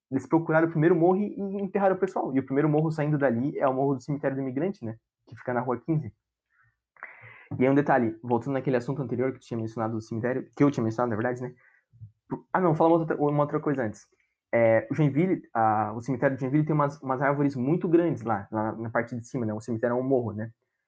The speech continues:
Tem umas árvores muito grandes. Eu já ouvi gente que trabalha no cemitério há muito tempo dizer que foi, foram plantadas pelo prefeito da cidade, na época o Nilson Bender, então na década de sessenta, final da década de sessenta, né? O Nilson Bender era prefeito da, da Arena, né? Ele era da, da situação na época do regime militar,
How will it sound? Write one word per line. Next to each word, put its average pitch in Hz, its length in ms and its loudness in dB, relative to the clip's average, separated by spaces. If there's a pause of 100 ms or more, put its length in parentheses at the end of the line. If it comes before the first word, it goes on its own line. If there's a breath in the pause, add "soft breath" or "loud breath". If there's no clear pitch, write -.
(100)
Tem 127 80 -2
umas 131 120 2
árvores 123 280 2
muito 160 300 0
grandes. 131 320 2 (380 soft breath)
Eu 139 140 6
já 156 100 4
ouvi 151 160 2
gente 175 220 0
que - 80 -18
trabalha 147 240 2
no 147 60 -4
cemitério 143 340 0
há 135 40 -2
muito 151 220 -4
tempo 156 240 0
dizer 135 240 -2
que 147 60 -10
foi, 143 180 -4 (200)
foram 139 200 0
plantadas 131 680 -2
pelo 120 580 -2
prefeito 135 400 -4
da 123 100 0
cidade, 123 640 -2
na 117 120 -2
época 110 220 -4
o - 20 -4
Nilson 139 280 -4
Bender, 120 400 -2 (120)
então 113 120 -12
na 110 120 -4
década 113 280 -4
de 113 80 -10
sessenta, 120 480 -10 (440)
final 123 180 -2
da 113 60 0
década 117 160 -6
de 113 60 -10
sessenta, 120 300 -4
né? 113 60 -4
O 113 60 -2
Nilson 117 180 -2
Bender 113 220 2
era 110 80 0
prefeito 117 360 -2
da, 110 440 0 (580 soft breath)
da 117 140 4
Arena, 139 320 4
né? 120 180 0
Ele 110 80 0
era 110 140 0
da, 104 160 -2
da 110 200 -6
situação 113 320 -6
na 123 60 -4
época 117 180 -2
do 117 40 4
regime 120 220 0
militar, 117 360 0